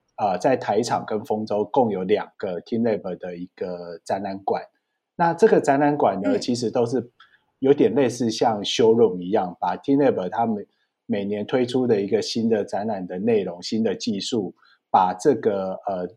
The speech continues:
Speaker 1: 透过这两个展览馆把它呈现出来。所以大家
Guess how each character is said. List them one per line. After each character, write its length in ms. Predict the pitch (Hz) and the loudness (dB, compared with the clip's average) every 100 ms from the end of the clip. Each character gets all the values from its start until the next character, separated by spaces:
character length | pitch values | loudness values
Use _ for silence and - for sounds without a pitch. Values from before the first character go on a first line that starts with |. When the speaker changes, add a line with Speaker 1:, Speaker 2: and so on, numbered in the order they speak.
| _ - | _ 2
Speaker 1:
透 140 | 143 | 4
过 160 | 139 120 | 4 4
这 160 | 143 | 4
两 240 | 113 90 92 | 2 -2 -4
个 160 | 101 | -6
展 260 | 95 104 110 | -4 -4 -2
览 180 | 104 110 | -4 -4
馆 340 | 113 - - _ | -2 -2 -6 _
把 180 | 92 95 | -4 -4
它 60 | |
呈 200 | 110 101 | -4 -6
现 240 | 92 110 92 | -4 -4 -4
出 220 | 101 92 | -6 -8
来。 140 | - | -6
所 120 | - 156 | -2 0
以 60 | |
大 320 | 151 151 | 2 0
家 60 | 147 | 0